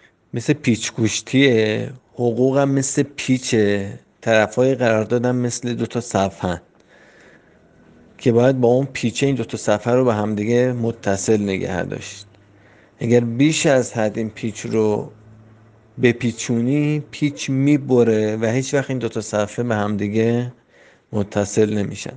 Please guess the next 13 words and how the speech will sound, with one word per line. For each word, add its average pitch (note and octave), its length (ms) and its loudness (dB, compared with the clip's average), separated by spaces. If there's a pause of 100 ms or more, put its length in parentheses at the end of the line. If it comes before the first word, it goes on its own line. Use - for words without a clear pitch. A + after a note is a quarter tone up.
(160)
اگر C#3 280 0
هم D#3 140 0
شل D#3+ 440 2
این E3 180 -2
پیچ - 420 -6
رو، C3+ 260 0 (1200)
اه، A2 920 0
به A2+ 180 0
دو A#2 140 -2
تا A#2+ 140 -4
صفحه A2 460 -2
متصل A2+ 580 -2 (460)
کنی، A2 580 0